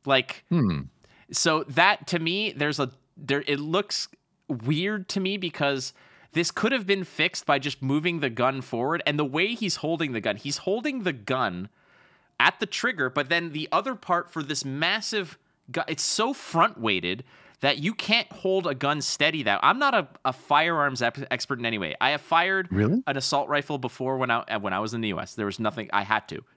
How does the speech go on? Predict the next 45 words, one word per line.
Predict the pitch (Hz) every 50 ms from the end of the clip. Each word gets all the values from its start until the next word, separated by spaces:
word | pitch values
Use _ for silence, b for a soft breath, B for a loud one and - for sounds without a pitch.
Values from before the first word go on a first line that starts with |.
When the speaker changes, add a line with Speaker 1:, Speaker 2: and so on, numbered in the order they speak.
| b _
Speaker 1:
It, | - 110 101 -
it | 104
was | 101 101 98 - -
Speaker 2:
Okay. | 101 107 101 107 90 80
Speaker 1:
part | - 139 135 131 135
of | 123 -
my | 120 110
entry. | 104 110 107 - - 87 90 B B B B B B B B
But | 135 139 -
I | 139 143
have | 147
Speaker 2:
Sure. | - - 196
Speaker 1:
fired | 160 160 175 190 190 180
an | 175 156
A | - 139 139
K, | 135 - 139 -
a-, | 117 113 113 107 117
an | 113 113 -
A | 127 135
R | 156 160 156
fifteen | - - 147 139 - - 123 113 110 113
before, | 110 107 - - - 92 82 80 80 - _ _ b b b b b b b b b -
and | 127 127 131 131 123
you | - 131 131 151 190 220 196 -
ca-, | - - - -
you | 160 160 175
have | 156 - 160 185 220 208 -
to | - 180
hold | - - - 233 262 254 208
it | 139 120 127 - - -
so | - 160 147
it's | 127 127 -
balanced. | - 160 175 190 170 117 95 -
There's | - 143 131 -
no | 156 175 208
way | 220 226 226
this | 185 175 165 143
gun | 143 147 147
is | 135 113
balanced | 113 104 98 98 107 127 - - -
the | - 120
way | 120 120 117
he's | 113 104
holding | - - 123 117 107 95 90
it. | 90 92